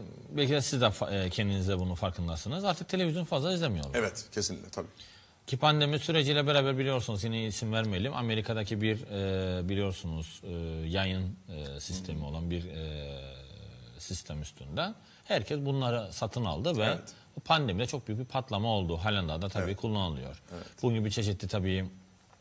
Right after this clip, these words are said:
Speaker 1: kanallar vesaire de çıktı.
Speaker 2: Tabii.
Speaker 1: Şimdi, e, televizyon izle-,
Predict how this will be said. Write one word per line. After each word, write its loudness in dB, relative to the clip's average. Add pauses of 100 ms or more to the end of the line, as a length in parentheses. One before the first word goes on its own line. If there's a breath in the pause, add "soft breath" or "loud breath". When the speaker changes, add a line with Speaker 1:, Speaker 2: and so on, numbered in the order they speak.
(260)
Speaker 1:
kanallar -2
vesaire -4
de -10
çıktı. 0
Speaker 2:
Tabii. -6 (480 loud breath)
Speaker 1:
Şimdi, 2 (120)
e, 4
televizyon 6
izle-, 4